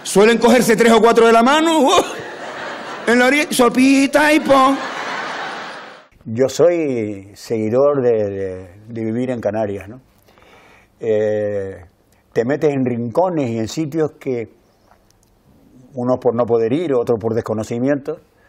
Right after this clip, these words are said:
Speaker 2: no tenemos oportunidad de verlo. Entonces, en este programa yo veo cosas, ah,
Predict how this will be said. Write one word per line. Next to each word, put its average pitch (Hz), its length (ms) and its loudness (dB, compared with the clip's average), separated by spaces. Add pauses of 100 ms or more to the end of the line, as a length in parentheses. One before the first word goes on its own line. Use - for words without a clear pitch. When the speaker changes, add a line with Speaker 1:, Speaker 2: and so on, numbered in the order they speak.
(320)
Speaker 2:
no 127 180 -4
tenemos 135 340 0
oportunidad 120 460 -2
de 117 80 2
verlo. 107 360 -2
Entonces, 104 720 -4 (500)
en 101 200 -8
este 113 200 -6
programa 120 500 -2 (1300)
yo 123 140 -2
veo 127 200 0
cosas, 120 500 -4 (960)
ah, 139 160 -8